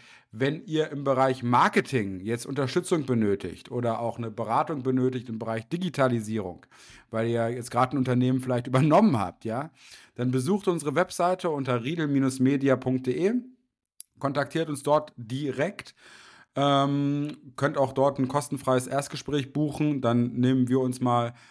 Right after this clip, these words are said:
eine halbe Stunde Zeit für ein kostenfreies Erstgespräch und wenn wir merken, wir können euch helfen, dann gibt's ein weiteres Beratungsgespräch. Ansonsten abonniert diesen Podcast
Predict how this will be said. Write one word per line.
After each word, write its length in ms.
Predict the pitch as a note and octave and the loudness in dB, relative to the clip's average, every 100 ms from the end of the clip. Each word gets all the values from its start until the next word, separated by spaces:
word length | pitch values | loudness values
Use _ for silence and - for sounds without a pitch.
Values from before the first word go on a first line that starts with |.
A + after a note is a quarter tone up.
| - _ - | -20 _ -12
eine 120 | A2 | -2
halbe 220 | B2+ C3 | 0 0
Stunde 240 | C3 B2+ B2+ | -2 -2 0
Zeit 280 | B2+ B2+ | 0 0
für 100 | C3 | -2
ein 80 | A#2+ | -6
kostenfreies 580 | A#2+ C3 C3 B2 A#2+ A2+ | -4 -6 -4 -2 -2 -2
Erstgespräch 560 | B2+ C3+ C#3 B2+ C3 A#2+ | -2 -4 -6 -4 -2 0
und 60 | |
wenn 100 | A2+ | 0
wir 100 | A2+ | 2
merken, 340 | A2+ B2 B2+ B2 | 2 2 0 -2
wir 80 | A2 | -2
können 180 | A#2+ | -2
euch 180 | A#2 A2+ | -2 -2
helfen, 280 | A#2+ B2+ B2 | -2 -2 -2
dann 100 | A2 | -4
gibt's 220 | A2+ - | -4 -6
ein 80 | A2+ | -4
weiteres 340 | A2+ A#2 A#2 | -4 -4 -10
Beratungsgespräch. 1000 | - A#2 D#3+ D#3 C3 C3+ B2 C#3 C#3+ C#3+ _ _ - - - | -6 -2 -2 -2 -10 -14 -10 -6 -6 -8 _ _ -20 -20 -12
Ansonsten 500 | A#2 C3 D3 D3+ - | -6 0 0 0 -4
abonniert 720 | E3 C3+ C3+ C3+ C#3+ G3 G#3 F3 | -6 -2 0 0 2 2 0 -2
diesen 320 | E3 D#3+ C3 | -4 -6 0
Podcast 840 | E3 F3+ - A2 C3+ E3+ - - | 0 0 0 2 4 0 -8 -20